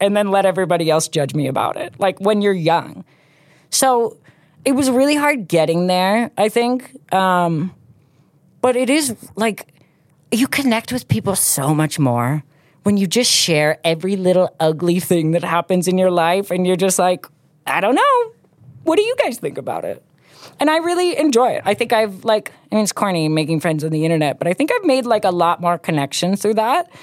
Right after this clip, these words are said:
rather than just going on a street trip, taking random pictures of the sky and plants, and then posting them all on the same day that I fly out and not tagging where it is.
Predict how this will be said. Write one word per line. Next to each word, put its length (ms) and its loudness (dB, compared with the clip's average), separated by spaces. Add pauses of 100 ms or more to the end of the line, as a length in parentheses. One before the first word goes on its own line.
(220)
rather 300 2
than 180 -2
just 260 -2 (280)
going 260 2
on 100 0
a 60 0
street 320 -4
trip, 360 0 (280)
taking 500 0
random 440 2
pictures 380 0
of 100 0
the 100 0
sky 380 2
and 180 0
plants, 460 0
and 100 0
then 120 0
posting 340 0
them 120 2
all 220 2
on 100 2
the 60 0
same 320 0
day 220 2
that 160 0
I 80 0
fly 320 0
out 260 0
and 80 0
not 220 0
tagging 360 -2
where 200 0
it 80 -2
is. 260 -2